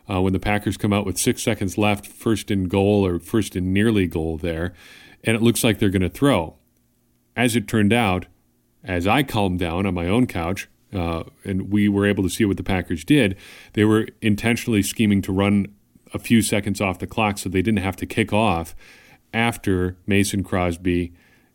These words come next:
kicked the game-winning field goal. Smart play there by McCarthy and company. Very, very, very good stuff there. Finally,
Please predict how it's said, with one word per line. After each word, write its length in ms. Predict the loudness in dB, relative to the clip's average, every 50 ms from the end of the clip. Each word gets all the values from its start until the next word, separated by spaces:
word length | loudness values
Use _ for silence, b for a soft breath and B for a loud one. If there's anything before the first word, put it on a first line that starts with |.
| b _
kicked 480 | -4 -2 -2 -2 -2 -4 -14 -20 -8 _
the 80 | -6
game-winning 480 | -2 0 0 0 0 -2 -2 -4 -4 -4
field 300 | 0 0 2 2 2 0
goal. 260 | -4 -6 -8 -12 -20 _ _ _ _ _ _ _ _
Smart 420 | -16 -10 -4 -2 -2 0 -2 -4 -4
play 260 | -4 -2 0 0 0
there 220 | 0 -2 -2 -2
by 160 | -4 -4 -6
McCarthy 480 | -6 -6 -6 -4 -2 -2 -2 -2 -2 -4
and 140 | -4 -4 -4
company. 400 | -6 -8 -8 -8 -6 -4 -4 -4
Very, 280 | -4 -4 -4 -4 -4
very, 340 | -4 -4 -4 -4 -4 -6 -8 -12 -16 _ _ _ _ -4
very 280 | 0 2 4 4 4
good 220 | 4 4 2 2 2
stuff 380 | 0 -2 -2 -2 -2 -4 -6
there. 180 | -12 -12 -12 -14 -20 b b b b b b b b b b b b b b b b b b b b b b b b
Finally, 640 | _ -2 0 2 4 4 4 4 2 0 -2 -4